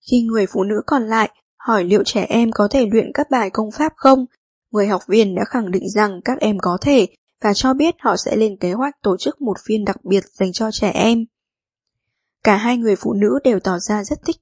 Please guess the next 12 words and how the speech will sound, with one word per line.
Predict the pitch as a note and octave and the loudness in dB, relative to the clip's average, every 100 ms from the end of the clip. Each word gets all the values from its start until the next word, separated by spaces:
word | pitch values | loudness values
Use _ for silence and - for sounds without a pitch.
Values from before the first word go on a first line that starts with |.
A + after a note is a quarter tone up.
| - | -4
thú | F#3 F#3+ - | -2 -2 -4
khi | B3+ | -4
học | A3+ - | -4 -4
các | - | -4
bài | A3+ A3 F#3 | -2 -2 -2
công | G3 F#3+ | -6 -4
pháp | - F3 - _ _ | -2 -2 -4 _ _
và | - F3 | 0 2
đã | F#3+ | 2
để | C4 C4+ | 2 2
lại | F#3+ F#3+ - | 0 -4 -4
thông | A3 | -6